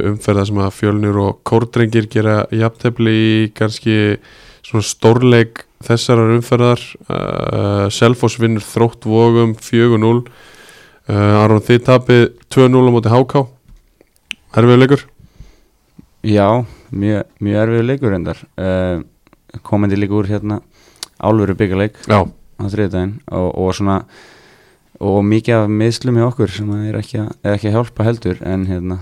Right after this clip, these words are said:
Speaker 2: bara já, erfiður leikur og, og svona við, við þetta H K-lið líka kannski, þá maður fær svona einhvern veginn alltaf bara það.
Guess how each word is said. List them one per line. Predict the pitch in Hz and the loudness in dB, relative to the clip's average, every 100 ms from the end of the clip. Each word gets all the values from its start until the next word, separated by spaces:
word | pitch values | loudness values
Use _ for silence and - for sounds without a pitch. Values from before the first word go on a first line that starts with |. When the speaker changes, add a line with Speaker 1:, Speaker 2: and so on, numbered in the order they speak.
| 107 | -8
Speaker 2:
bara | - 98 | -2 0
já, | 98 87 87 | 2 0 -4
erfiður | - 98 98 | -4 -2 0
leikur | 104 95 92 | 0 0 0
og, | 90 87 | -2 -2
og | 90 87 | -4 -6
svona | 98 92 90 - - - _ | -6 -6 -6 -8 -20 -20 _
við, | - 95 95 - | -6 -2 -2 -4
við | - 90 95 | -8 -4 -2
þetta | 95 98 | -2 -2
H | 101 | -4
K-lið | - 104 101 | -2 -4 -2
líka | 104 95 | -4 -6
kannski, | 92 98 95 90 90 | -8 -10 -10 -12 -12
þá | - 92 | -10 -6
maður | 92 90 | -6 -4
fær | 95 95 | -4 -4
svona | 98 | -6
einhvern | 92 98 | -4 -4
veginn | |
alltaf | 98 98 104 | -4 -6 -6
bara | 101 | -6
það. | 101 | -6